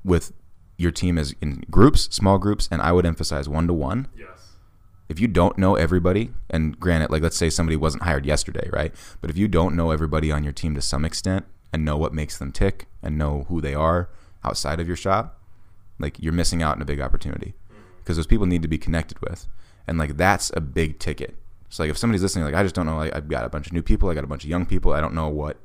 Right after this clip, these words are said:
Speaker 1: to do to connect with them." Take 'em out, go have a coffee. Us millennials, we
Speaker 2: Go,
Speaker 1: love coffee.
Speaker 2: go have a beer over lunch. <laughs>
Speaker 1: Yeah.
Speaker 2: Like, it's not that big of a deal.
Speaker 1: Mm-hmm.
Speaker 2: I mean, who cares?
Speaker 1: Mm-hmm.
Speaker 2: You know?
Speaker 1: And you can take an hour and, you know, you can say, like, "Oh, Adam, I got, I got thirty employees. How am I supposed to find the time to do that?"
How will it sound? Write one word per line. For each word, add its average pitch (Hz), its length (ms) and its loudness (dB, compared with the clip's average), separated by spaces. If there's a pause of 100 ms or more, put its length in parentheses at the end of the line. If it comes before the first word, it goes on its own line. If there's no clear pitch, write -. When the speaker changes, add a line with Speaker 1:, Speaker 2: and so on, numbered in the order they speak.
(100)
Speaker 1:
to - 100 -8
do 73 140 -4
to 71 60 -4
connect 80 320 -6
with 71 80 -10
them." 71 160 -8 (440)
Take 104 160 2
'em 120 80 4
out, 101 200 0
go 95 180 4
have 92 160 2
a 90 60 -4
coffee. - 340 -4 (560)
Us - 120 0
millennials, 95 420 2
we 92 80 -2
Speaker 2:
Go, 160 120 6
Speaker 1:
love 175 80 4
coffee. - 120 2
Speaker 2:
go 160 120 4
have 160 140 2
a 143 60 2
beer 113 280 2
over 120 200 2
lunch. 98 520 -2
<laughs> 131 120 2
Speaker 1:
Yeah. 170 140 8
Speaker 2:
Like, - 280 2 (160)
it's 139 180 2
not 135 200 4
that 143 180 2
big 123 140 2
of 110 80 0
a - 20 -2
deal. 98 500 -2
Speaker 1:
Mm-hmm. 101 200 6
Speaker 2:
I 117 40 0
mean, 113 260 0
who 156 200 0
cares? 95 540 -2 (100)
Speaker 1:
Mm-hmm. 104 200 4
Speaker 2:
You 107 80 2
know? 101 280 2 (480)
Speaker 1:
And 101 140 2
you 104 60 4
can 113 140 4
take 110 200 4
an 95 80 4
hour 78 340 2
and, 82 180 0
you 87 100 2
know, 85 100 0
you 92 180 4
can 95 120 2
say, 127 180 4
like, 104 120 6
"Oh, 117 100 6
Adam, 107 500 4
I 98 80 0
got, 107 300 -2
I - 60 -4
got 113 160 0
thirty 120 240 4
employees. 110 320 2
How 95 80 2
am 101 60 2
I 95 40 2
supposed 98 200 0
to 92 60 -6
find 95 180 2
the 90 40 0
time 98 200 4
to 87 60 0
do 107 120 0
that?" 82 240 0